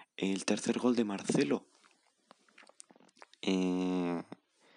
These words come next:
y ya digo, t-, tras de una tremenda combinación entre Benzema y Hazard,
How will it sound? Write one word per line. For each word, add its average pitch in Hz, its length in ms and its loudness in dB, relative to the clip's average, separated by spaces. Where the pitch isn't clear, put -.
y 90 220 0
ya 90 160 0
digo, 104 360 0
t-, - 160 -8
tras 104 300 -6
de - 100 4
una 107 400 2
tremenda 104 640 4
combinación 104 580 2
entre 107 240 2
Benzema 104 480 2
y 190 120 0
Hazard, - 460 -2